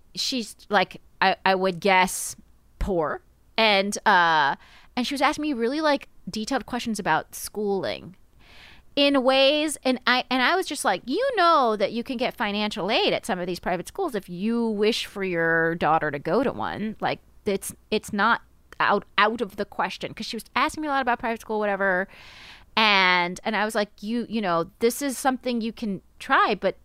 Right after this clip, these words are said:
and if that doesn't work, here are some of the, the public schools that are, like, rated better than the other ones or whatever." And this was all, like, she just didn't know. And it's like,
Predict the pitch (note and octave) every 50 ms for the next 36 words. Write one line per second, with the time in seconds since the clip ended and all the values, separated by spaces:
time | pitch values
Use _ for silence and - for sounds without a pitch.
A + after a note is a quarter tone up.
0 | - - - G3+ G3+ G3+ G3 - G3 F#3+ G3+ - G#3+ G3+ G3+ G#3 G#3 A3+ E4 F#4
1 | D4+ - - - - - - - - - - - - - - - - - E4 E4+
2 | E4+ E4+ - - C#4 C4 B3+ A3+ A3+ - - A#3 G#3+ - - A4 - - A3+ -
3 | - - - - F#3 F3+ F3 F3 E3+ E3+ F3+ - G3+ F#3+ F3+ F3 F3+ F3 D3+ D3+
4 | - - - - _ _ - F#3 F#3 F#3 F#3 F#3 F#3 F3 F3 E3 D#3 - D#3 C3+
5 | D3 C#3 C3+ C#3+ C#3 C3 C#3 B2+ B2+ B2+ C3 B2+ A2 C3 A#2 - D3 C#3 D3+ -
6 | - A#3+ G#3 - - - A3 B3 D4+ D4+ F4+ E4+ - - - B3 B3 B3+ B3+ C4+
7 | C4+ C4+ C4+ C4+ B3 G#3 F#3 F3 D#3 - - - - _ _ _ _ _ - -
8 | - - - - - B3 G#3+ F#3+ - B3+ B3 D4+ D4 - E4 D#4+ D#4+ - - G#3
9 | A3 A3 A#3 B3 C4+ C4 A#3+ G#3 D#3+ G3 A3 G#3 G#3 - - G#3+ G3+ G3+ G3 -
10 | -